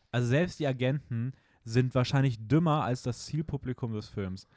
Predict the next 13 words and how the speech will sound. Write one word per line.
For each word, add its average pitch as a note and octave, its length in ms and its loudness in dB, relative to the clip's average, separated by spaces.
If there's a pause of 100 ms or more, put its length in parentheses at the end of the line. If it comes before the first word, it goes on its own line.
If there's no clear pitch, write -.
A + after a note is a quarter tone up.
(220)
Also A#2 240 0
wenn C3+ 140 4
du D3 60 6
sagst, D3+ 280 2
das D3 140 -2
ist C#3+ 100 -10
ein - 60 -10
absoluter - 340 -6
Kinderfilm, C3+ 460 -2
jedes C#3+ 340 -4
Kind F3 240 -6
ist D3 120 -6
intelligenter C3 760 -4